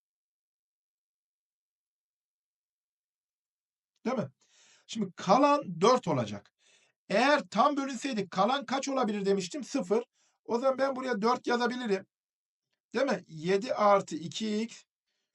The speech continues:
Şurası yedi yaptı. Eksi yedi eşittir dört.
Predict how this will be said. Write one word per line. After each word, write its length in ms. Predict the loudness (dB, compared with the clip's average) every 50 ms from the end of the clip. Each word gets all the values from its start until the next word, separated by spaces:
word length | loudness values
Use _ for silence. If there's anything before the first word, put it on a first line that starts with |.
| _ _
Şurası 380 | -14 -6 -2 -2 -2 -2 -2 -2
yedi 200 | -4 -2 -2 0
yaptı. 300 | 0 0 0 -2 -4 -10
Eksi 400 | -8 -6 -6 -6 -6 -8 -6 -4
yedi 240 | -4 -2 -4 -2
eşittir 600 | -2 -2 -4 -4 -4 -8 -12 -6 -4 -2 -2 0
dört. 220 | 0 0 0 -2